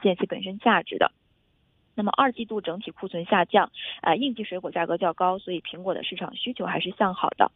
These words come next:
那后续我们，呃，需要关注有以下几个重点。那首先是要关注一下苹果的，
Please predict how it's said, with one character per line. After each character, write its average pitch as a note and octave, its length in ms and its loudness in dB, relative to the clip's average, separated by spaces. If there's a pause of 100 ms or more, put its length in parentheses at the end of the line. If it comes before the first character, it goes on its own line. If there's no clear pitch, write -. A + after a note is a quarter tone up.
(400)
那 G#3 140 4
后 C4+ 240 0
续 - 200 -6
我 F3 120 2
们， D#3 420 -4
呃， - 160 6
需 - 160 -2
要 G3+ 100 6
关 A3+ 240 0
注 G3 260 0
有 D3 220 4 (220)
以 D#3 100 -4
下 G#3+ 180 4
几 - 140 -2
个 - 100 2
重 A3 200 -4
点。 E3 280 6
那 F3+ 120 -2
首 D#3+ 160 -4
先 G#3 200 -2
是 A3+ 120 0
要 F#3 80 2
关 G#3+ 200 -6
注 G3 140 -8
一 F3 40 -8
下 F3 180 0
苹 - 240 -10
果 F#3 120 2
的， A1 240 2